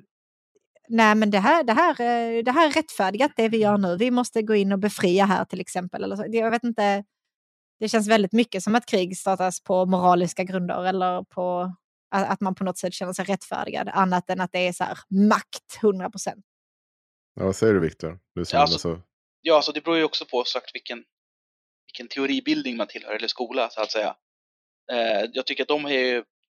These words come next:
Speaker 3: de börjar i alla fall med ganska tydliga, eh, utslag för, liksom, den realistiska skolan. Eh, och den tillhör ju också i mångt och mycket. Den är nog ganska vanlig, tror jag, bland akademiker och, liksom,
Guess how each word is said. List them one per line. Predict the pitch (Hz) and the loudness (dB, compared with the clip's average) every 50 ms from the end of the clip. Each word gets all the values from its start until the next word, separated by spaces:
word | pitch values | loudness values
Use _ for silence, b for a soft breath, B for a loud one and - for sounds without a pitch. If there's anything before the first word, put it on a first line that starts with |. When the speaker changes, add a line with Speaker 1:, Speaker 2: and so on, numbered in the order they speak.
| _ _ _ _ _ - | _ _ _ _ _ -6
Speaker 3:
de | 147 143 147 | -6 0 4
börjar | 143 147 156 151 175 208 214 | 6 6 8 8 8 8 6
i | 185 | 6
alla | 139 135 | 4 2
fall | - - 113 110 110 | 0 0 -2 -2 -2
med | 117 120 117 113 117 | -4 -6 -6 -4 -4
ganska | 120 117 113 - - 117 | -4 -4 -6 -8 -12 -12
tydliga, | - 135 127 123 - 135 131 127 120 113 110 - _ B B B B B B B _ _ - - | -10 -8 -10 -8 -6 -2 0 2 2 2 0 -2 _ B B B B B B B _ _ -6 -2
eh, | 117 110 110 101 - - - - - - - - - - - | 0 2 2 2 2 0 0 -2 -4 -6 -8 -12 -14 -14 -12
utslag | 117 - - 117 110 - | -8 -6 -4 -4 -4 -2
för, | 117 104 101 | 0 0 0
liksom, | 110 104 - 117 104 - _ _ _ _ _ _ _ - | 0 -4 -8 -12 -14 -14 _ _ _ _ _ _ _ -2
den | 131 131 | 2 4
realistiska | 135 131 151 131 - - - - | 4 4 4 2 -2 -6 -6 -6
skolan. | - - 117 - - 95 - - _ _ _ _ _ _ _ _ _ _ _ - | -6 -4 -4 -4 -4 -4 -6 -6 _ _ _ _ _ _ _ _ _ _ _ -10
Eh, | 113 110 98 98 101 - - - - | -8 -6 -6 -6 -6 -8 -8 -8 -2
och | - 135 | 2 2
den | 156 165 | 2 2
tillhör | - - 135 120 | 2 2 4 4
ju | 117 139 | 4 4
också | - - - - | 2 2 0 0
i | 107 110 | 0 0
mångt | 113 113 107 - | -2 -4 -6 -10
och | 113 | -12
mycket. | 113 - - 127 113 107 | -12 -6 -4 -2 0 0
Den | 123 135 | 0 0
är | 135 | 0
nog | 131 139 | -2 -2
ganska | 123 120 113 - - 117 113 | -2 -2 -2 0 0 0 0
vanlig, | 113 127 120 120 120 139 147 - | 2 2 0 0 -2 -4 -6 -4
tror | - 117 | -2 -2
jag, | 104 | -2
bland | - 101 107 104 - | -2 -2 -4 -4 -6
akademiker | - - 113 107 120 117 113 113 113 - - 85 87 | -10 -12 -12 -10 -8 -8 -8 -10 -12 -14 -14 -14 -14
och, | 98 | -14
liksom, | - - - | -18 -20 -20